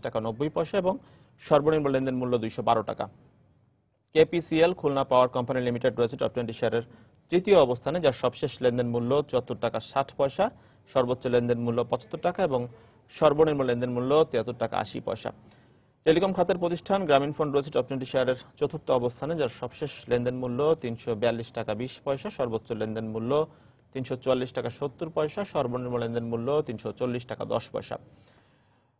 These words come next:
আম, ওএএল রয়েছে top twenty শেয়ারের, আহ, পঞ্চম অবস্থানে, Olympic অ্যাক্সেসরিজ লিমিটেড, যার সবশেষ লেনদেন মূল্য চৌষট্টি টাকা পঞ্চাশ পয়সা, সর্বোচ্চ লেনদেন মূল্য পঁয়ষট্টি টাকা আশি পয়সা এবং সর্বনিম্ন লেনদেন মূল্য চৌষট্টি টাকা।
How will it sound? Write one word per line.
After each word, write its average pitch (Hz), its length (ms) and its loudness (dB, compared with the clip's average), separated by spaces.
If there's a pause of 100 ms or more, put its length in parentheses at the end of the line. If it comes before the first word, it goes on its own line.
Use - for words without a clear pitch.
আম, 131 320 4 (220)
ওএএল 165 440 8
রয়েছে 156 240 4
top 151 100 2
twenty 147 240 -2
শেয়ারের, 143 380 4
আহ, - 440 -6
পঞ্চম 139 280 2
অবস্থানে, 127 400 0
Olympic 127 440 0 (360)
অ্যাক্সেসরিজ 127 540 -2
লিমিটেড, 135 340 -2
যার 120 140 2
সবশেষ 131 380 -2 (100)
লেনদেন 123 240 -2
মূল্য 123 400 2 (400)
চৌষট্টি - 320 -2
টাকা 127 200 0
পঞ্চাশ 131 400 -2
পয়সা, 147 240 -4
সর্বোচ্চ 120 380 0
লেনদেন 117 300 -2
মূল্য 113 220 -2
পঁয়ষট্টি 127 420 -2
টাকা 120 220 -2
আশি 110 220 -4
পয়সা 151 320 -2
এবং 127 220 -2 (480)
সর্বনিম্ন 143 420 4
লেনদেন 120 280 0
মূল্য 117 240 0
চৌষট্টি 120 360 -4
টাকা। 110 220 -4